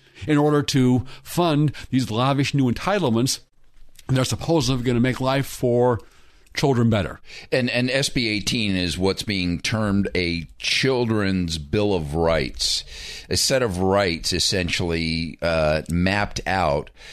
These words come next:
Speaker 2: in order to bestow a set of rights onto children. And the idea there is who gets to determine what the rights are, what the benchmarks are. Much of the determining factors are left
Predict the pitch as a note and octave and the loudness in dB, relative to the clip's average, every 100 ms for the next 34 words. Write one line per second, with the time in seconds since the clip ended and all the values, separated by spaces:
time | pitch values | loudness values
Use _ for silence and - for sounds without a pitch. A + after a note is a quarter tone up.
0 | - - - G2 F#2+ F#2 A2 A2 G2+ G2 | -20 -16 -6 -4 -2 -2 0 0 0 -2
1 | F2+ F2 F#2 - - A2+ A#2 A2 A2+ F#2 | -4 -4 -2 -2 -2 0 0 0 0 -2
2 | F#2 - A2 F#2 F2 G2 G2 D2 D2 - | -2 0 0 0 0 2 2 0 -4 -4
3 | - - G2 G#2+ A2 F#2 A2 F#2+ F2+ F2 | -4 -2 0 2 0 -2 0 0 0 -2
4 | - - - C3+ G2 C#2 G1+ - - - | -4 -4 0 0 0 -4 -8 -16 -18 -16
5 | - - - F#2 G#2+ A2+ G2+ A#2 B2+ A2 | -14 -12 -6 -2 0 0 0 0 0 0
6 | F#2+ F2+ F2+ F2+ F2 C3 B2 A#2 - G#2+ | 2 2 2 0 0 0 0 -2 -4 -6
7 | F#2+ F#2+ A2 G#2 G2 F#2+ F2+ - F2 F#2 | -6 -2 -2 0 0 0 -2 -4 0 0
8 | G#2 - G#2 G2 F2+ E2+ E2 D2 G#2 C3+ | 0 -2 -2 0 0 -2 -4 -2 -2 -2
9 | - G2+ F2 - F2+ E2 E2+ F2+ G#2 B2 | -2 -2 -2 0 0 2 0 0 0 0
10 | - A#2 F#2+ G2 F#2+ E2+ E2+ A#2 G#2+ F#2+ | 0 -2 -2 -2 -2 -4 -6 -4 -2 -2
11 | E2+ - G2 G2+ - F#2 D#2 E2+ E2 F2+ | -4 -2 -2 -2 -2 -4 -2 -2 0 0
12 | - | -2